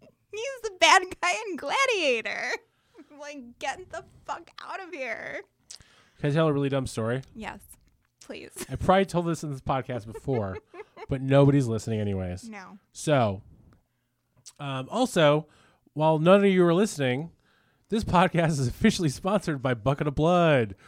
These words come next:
Speaker 2: Books and Records.
Speaker 1: Hey.
Speaker 2: Hey. Um, we're uploading this tonight.
Speaker 1: Hmm.
Speaker 2: They have an event at Logan Theater. If you're listening, you should go to this tonight.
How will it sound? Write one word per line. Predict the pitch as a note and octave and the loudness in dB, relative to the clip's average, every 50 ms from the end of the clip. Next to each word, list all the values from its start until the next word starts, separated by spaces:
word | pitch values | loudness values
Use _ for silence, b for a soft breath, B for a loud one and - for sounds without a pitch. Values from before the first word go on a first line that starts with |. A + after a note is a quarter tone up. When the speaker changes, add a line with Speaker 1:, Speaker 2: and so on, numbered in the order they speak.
| b b b b - | b b b b -4
Speaker 2:
Books | D3 E3 - - | -4 -4 -2 -2
and | E3 D3 | -2 -2
Records. | B2+ C3 C#3+ - A#2+ G#2+ G2+ F#2+ F2 F2 F#2+ - - _ _ _ _ _ _ | -2 -2 -2 -4 -6 -8 -8 -8 -10 -14 -18 -20 -20 _ _ _ _ _ _
Speaker 1:
Hey. | - C4 C4 C4+ C#4 C4+ B3+ B3+ B3+ B3+ B3+ B3+ C4 C#4 | -18 -14 -12 -12 -12 -10 -10 -12 -10 -12 -10 -10 -10 -10
Speaker 2:
Hey. | C4 C#3+ D3 D#3 D#3 D3+ C#3 B2 A2+ G#2+ G#2+ G2+ b b b b b b b b b b - | -10 -8 -6 -4 -2 -2 -2 -2 -4 -4 -6 -8 b b b b b b b b b b -2
Um, | C#3 C#3 C#3 C#3 C#3 C#3 C3+ | 0 2 2 2 2 0 0
we're | C3+ D3+ E3 F#3 | 0 2 4 6
uploading | G#3 A3 G#3+ F3 E3+ F3+ F#3+ F#3 F3 D#3 | 4 4 4 4 4 4 4 4 2 0
this | D3 C#3 C3+ | -2 -4 -4
tonight. | - - - A#2+ C3 C#3 C3+ B2 A2+ A2+ A2 - - - - - - - _ _ _ _ _ _ _ _ _ _ _ _ _ G4+ | -6 -10 -8 -4 -2 0 0 0 -2 -4 -8 -12 -18 -20 -20 -20 -20 -20 _ _ _ _ _ _ _ _ _ _ _ _ _ -12
Speaker 1:
Hmm. | B3 C4 A#3+ A#3+ A3+ G#3+ G#3 G3+ A#2+ | -10 -8 -6 -6 -8 -8 -10 -8 -6
Speaker 2:
They | C3 D3 D3 | -4 -2 0
have | D#3+ F3 F3 | 2 2 2
an | F3+ F3 | 2 0
event | D#3+ C3 A2 B2+ C#3 D3 C#3+ B2 A2+ - - - - | 0 0 0 0 2 2 2 0 -2 -8 -12 -12 -10
at | C#3 C3 A#2+ | -8 -6 -2
Logan | B2 B2+ C3+ C3+ D#3+ E3 D3 | 0 0 0 0 0 -2 -4
Theater. | - - B2+ B2+ B2 C#3 E3+ A3+ B3 A#3+ - _ _ _ _ _ _ _ _ _ _ _ _ _ _ _ _ _ _ _ _ _ _ _ _ | -4 -4 -2 -2 0 0 -2 -2 -4 -6 -10 _ _ _ _ _ _ _ _ _ _ _ _ _ _ _ _ _ _ _ _ _ _ _ _
If | - C3+ C3 - | -8 -6 -2 0
you're | E3+ F3 | 2 4
listening, | D#3+ C#3+ C3+ - - C#3+ D3+ D#3+ | 4 4 2 0 -2 -2 -2 0
you | D#3 D3 | 0 -2
should | C3 - C#3+ A#2 | -2 -2 -2 0
go | B2 B2 | 2 2
to | B2+ C3 | 2 2
this | D3+ D3 - | 0 -4 -6
tonight. | - E3 D#3+ C3+ A2+ A2+ A#2+ D3 - - - - | -10 -6 -4 -4 -2 -2 -4 -6 -8 -14 -20 -20